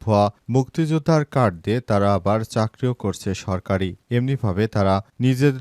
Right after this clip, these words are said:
নিজেরা অবৈধভাবে সুযোগ সুবিধা নেওয়ার পাশাপাশি তারা তাদের ছেলে মেয়ে, এমনকি নাতিপুতিদেরকেও এসব সুযোগ সুবিধার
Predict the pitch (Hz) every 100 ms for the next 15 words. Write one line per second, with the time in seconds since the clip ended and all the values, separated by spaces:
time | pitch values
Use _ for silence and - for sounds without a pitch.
0 | 131 113 127 131 160 139 143 - 123 127
1 | 147 151 151 151 143 - 113 127 - -
2 | 101 95 101 101 98 95 98 - 98 101
3 | 117 107 92 - 113 - 101 98 101 -
4 | - 98 107 - - 110 123 95 113 113
5 | 101 98 - 104 110 - 98 110 113 147
6 | 143 151 143 143 127 85 - 101 95 -
7 | 98 90 - - - 98 110 - - 92
8 | 90 95